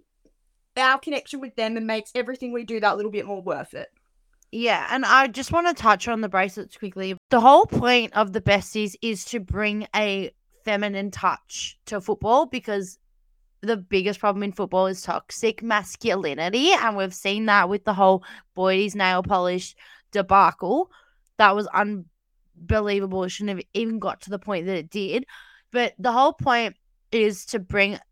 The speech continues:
Speaker 2: a fun side to it. That's what Tori and I wanna do. We don't wanna take it too seriously. We know the game inside out. We know what we're talking about, but not every single person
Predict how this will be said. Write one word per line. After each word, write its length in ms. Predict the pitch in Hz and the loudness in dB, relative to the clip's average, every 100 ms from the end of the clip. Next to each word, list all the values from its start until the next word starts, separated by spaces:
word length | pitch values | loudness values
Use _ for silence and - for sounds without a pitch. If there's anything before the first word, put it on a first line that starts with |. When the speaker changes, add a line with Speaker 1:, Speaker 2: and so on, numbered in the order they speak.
| - | -4
Speaker 2:
a 100 | 202 - | -4 0
fun 260 | 185 185 | 0 0
side 420 | 185 202 196 190 185 | -2 4 4 4 -2
to 180 | 220 | -2
it. 200 | 214 220 - _ | 0 -2 -4 _
That's 240 | 208 202 | 2 2
what 140 | 226 175 | -2 -6
Tori 240 | 226 208 | -4 -2
and 80 | 202 | 0
I 80 | 190 | 0
wanna 180 | 185 185 | -2 -4
do. 340 | 180 185 190 | -4 -4 -6
We 180 | 170 208 | -6 -6
don't 140 | 220 | -4
wanna 180 | 202 208 | -4 -4
take 220 | 214 190 | -4 -6
it 80 | 180 | -6
too 160 | 196 180 | -10 -8
seriously. 600 | 190 175 180 185 202 214 - - - | -6 -8 -8 -6 -6 -6 -14 -20 -6
We 200 | 269 269 | -4 0
know 320 | 269 269 277 | 0 0 0
the 120 | 254 | 0
game 340 | 240 220 202 | 4 2 2
inside 400 | 165 196 196 190 | -6 -8 -2 0
out. 220 | 180 180 151 | 2 0 -2
We 120 | 214 | -4
know 220 | 202 208 | -2 -2
what 80 | 190 | -2
we're 100 | 190 | -4
talking 400 | - 190 185 240 | -4 -8 -6 -4
about, 300 | 240 269 254 - | 4 4 4 2
but 200 | 208 175 - - _ _ | 2 2 -4 -20 _ _
not 380 | 208 220 262 262 _ | -4 2 2 2 _
every 360 | 202 220 190 240 | -2 -2 -2 -6
single 400 | 214 240 233 226 | -4 -6 -2 -2
person 640 | 185 202 180 185 226 254 | 0 0 0 -2 -4 -4